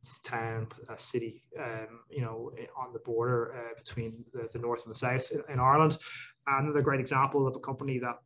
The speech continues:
are really doing impressive things in, in Canada recently.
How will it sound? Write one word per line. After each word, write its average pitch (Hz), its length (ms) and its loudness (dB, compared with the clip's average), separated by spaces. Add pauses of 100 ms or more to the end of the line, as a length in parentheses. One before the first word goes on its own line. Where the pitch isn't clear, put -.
are 135 160 -8
really 131 140 -8
doing 120 360 -4 (200)
impressive 131 400 -4
things 120 320 -2
in, 127 60 0
in 123 420 -2
Canada 123 640 2
recently. 123 720 0